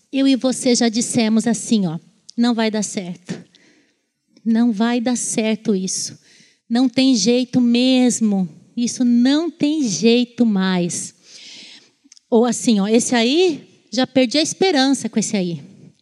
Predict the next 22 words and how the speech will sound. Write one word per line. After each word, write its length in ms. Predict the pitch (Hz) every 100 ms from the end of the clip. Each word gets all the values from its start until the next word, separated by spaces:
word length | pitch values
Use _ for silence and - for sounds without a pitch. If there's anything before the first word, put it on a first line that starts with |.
| _ _ _ _ 180 _
Ou 220 | 254 220
assim, 320 | 233 - 254
você 400 | 226 233 - 247
que 60 | -
está 200 | - 262
solteiro 880 | - 240 220 - 240 269 269 202 180 _ - - _ _
e 140 | 240 240
não, 400 | 247 254 240 - -
e 100 | 233 - _ -
meio 220 | 247 254
tá, 160 | 269 262 _ -
tá 140 | 262
sem 120 | 240
esperança, 540 | 247 180 240 233 262 -
você 100 | 240
fala 120 | 247
assim, 140 | -
"Ah, 60 | 285
eu 100 | 269
nunca 340 | 277 359 -
vou 160 | 277 294
casar." 680 | - 302 247 226 226 220